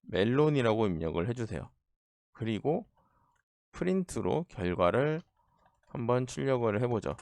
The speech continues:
그리고 컴마 찍으면 한 칸을 좀 띄워주시면은, 어, 좋을 것 같아요. 이렇게 해서 출력을 해볼게요.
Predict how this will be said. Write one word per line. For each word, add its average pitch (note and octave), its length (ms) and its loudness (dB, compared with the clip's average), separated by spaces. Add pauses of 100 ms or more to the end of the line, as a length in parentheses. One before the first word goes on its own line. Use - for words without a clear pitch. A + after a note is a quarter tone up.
(120)
그리고 - 160 0
컴마 E3+ 280 2
찍으면 C3 320 -2
한 D3 100 -2
칸을 A#2+ 340 -2
좀 A#2+ 220 -6 (200)
띄워주시면은, B2+ 800 -2
어, D#2+ 120 -6
좋을 - 180 -6
것 G2+ 120 -2
같아요. F#2 460 -4 (2500)
이렇게 - 260 -10
해서 A#2+ 200 -2
출력을 C#3 420 -2
해볼게요. B2+ 440 -4